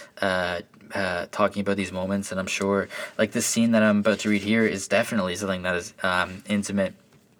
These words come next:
Um, so, um, anyways, but those guys, those guys have, um, uh,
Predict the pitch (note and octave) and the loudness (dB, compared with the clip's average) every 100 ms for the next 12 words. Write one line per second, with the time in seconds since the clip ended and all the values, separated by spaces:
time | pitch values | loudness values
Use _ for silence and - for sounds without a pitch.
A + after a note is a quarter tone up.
0 | _ _ _ _ _ - - G2 F#2 F2 | _ _ _ _ _ -12 2 4 4 2
1 | F2+ - - _ _ - - - - - | -2 -10 -20 _ _ -20 -20 -16 -16 -16
2 | - - - - - - F#2+ F#2 F#2+ F#2 | -18 -18 -8 -2 0 4 4 6 4 4
3 | F#2+ F#2 F#2 F#2 F#2 - G2 F#2+ F#2 F#2 | 4 4 2 0 -2 0 2 4 2 2
4 | A2+ G2 F#2 - G#2 B2+ A#2+ A#2+ A2+ G#2+ | 4 4 2 0 2 4 4 4 4 4
5 | - - _ _ A#2+ A2 A2+ A2+ G#2 G2+ | 0 -6 _ _ 0 2 4 4 2 -2
6 | - G2 F#2+ F#2+ F2+ F2+ F2+ G#2+ - - | 2 4 4 2 -2 -10 -12 -16 -18 -18
7 | - - - - _ _ _ - F#2+ F2+ | -16 -18 -20 -20 _ _ _ 0 4 4
8 | F2+ F2 F2 F2 | 2 0 0 -2